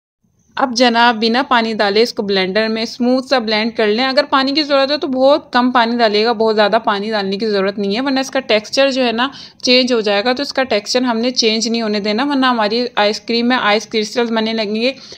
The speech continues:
बर्फ़ जमने लगेगी। तो बर्फ़ जमेगी तो फिर जाहिर है ये आइसक्रीम बन नहीं पाएगी। तो इसमें बर्फ़ नहीं जमानी।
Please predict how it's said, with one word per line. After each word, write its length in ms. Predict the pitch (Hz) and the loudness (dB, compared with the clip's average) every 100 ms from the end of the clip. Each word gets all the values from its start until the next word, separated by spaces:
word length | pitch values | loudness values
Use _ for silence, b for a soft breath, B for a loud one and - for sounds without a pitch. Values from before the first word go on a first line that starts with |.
| B 208 | B 2
बर्फ़ 280 | 220 247 | 2 2
जमने 300 | 220 208 208 | 0 0 0
लगेगी। 380 | 208 185 190 190 | 0 0 -2 -4
तो 120 | 233 220 | -2 2
बर्फ़ 240 | 214 240 | 2 2
जमेगी 380 | 240 233 233 240 | 0 0 -2 -2
तो 100 | 247 | -2
फिर 200 | 254 233 | 2 2
जाहिर 340 | 220 202 208 | 2 0 0
है 60 | 233 | 2
ये 80 | 233 | 2
आइसक्रीम 540 | 190 196 - 220 220 | 0 -2 -4 -4 -2
बन 120 | 208 202 | 0 0
नहीं 180 | 208 214 | 0 0
पाएगी। 400 | 196 185 185 240 | 0 0 -2 0
तो 140 | 262 | 0
इसमें 260 | 247 262 226 | 2 0 2
बर्फ़ 260 | 214 240 | 2 2
नहीं 140 | 247 254 | 2 2
जमानी। 400 | 247 220 214 | 2 2 0